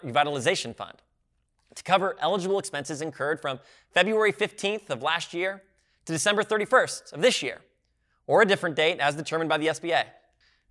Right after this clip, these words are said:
Grant funding is calculated by subtracting your twenty twenty gross receipts from your twenty nineteen gross receipts.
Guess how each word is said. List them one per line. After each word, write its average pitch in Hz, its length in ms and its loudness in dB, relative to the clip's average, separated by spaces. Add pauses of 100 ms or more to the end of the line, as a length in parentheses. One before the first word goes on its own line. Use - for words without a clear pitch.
(160)
Grant 185 280 4
funding 220 220 6
is 202 80 2
calculated 202 560 2
by 143 100 6
subtracting 180 580 2
your 147 80 0
twenty 190 220 -2
twenty 196 200 -2
gross 175 260 2
receipts 180 380 -4
from 160 220 -2
your 170 140 0
twenty 180 300 -2
nineteen 180 480 0
gross 147 220 0
receipts. - 520 -12